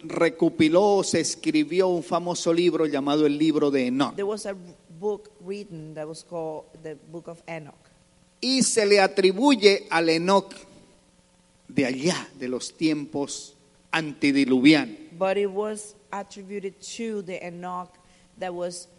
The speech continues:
Speaker 2: uh, alive during the Diluvian times, way before Christ.
Speaker 1: Imagínense eso, gente.
Speaker 2: Just imagine this.
Speaker 1: Estamos hablando de casi seis mil años atrás.
Speaker 2: We're talking about six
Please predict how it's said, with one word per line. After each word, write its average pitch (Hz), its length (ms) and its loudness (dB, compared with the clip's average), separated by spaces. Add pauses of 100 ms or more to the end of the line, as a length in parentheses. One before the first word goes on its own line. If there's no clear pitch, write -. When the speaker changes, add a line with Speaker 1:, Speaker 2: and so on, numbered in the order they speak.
(200)
Speaker 2:
uh, - 240 -12
alive 165 580 -10
during 170 300 -12
the 165 200 -10
Diluvian 180 720 -10
times, 143 540 -12 (100)
way 208 720 -8
before 147 600 -14
Christ. - 540 -20
Speaker 1:
Imagínense 160 680 -6
eso, - 180 -10
gente. - 360 -18
Speaker 2:
Just 302 220 -14
imagine 202 380 -10
this. 135 400 -18 (220)
Speaker 1:
Estamos 202 540 -8
hablando 170 720 -6
de 123 340 -6 (1500)
casi - 320 -8
seis - 400 -4
mil 170 280 -8
años 165 420 -8
atrás. - 240 -14
Speaker 2:
We're 247 180 -10
talking 311 280 -12
about 214 400 -8
six - 680 -14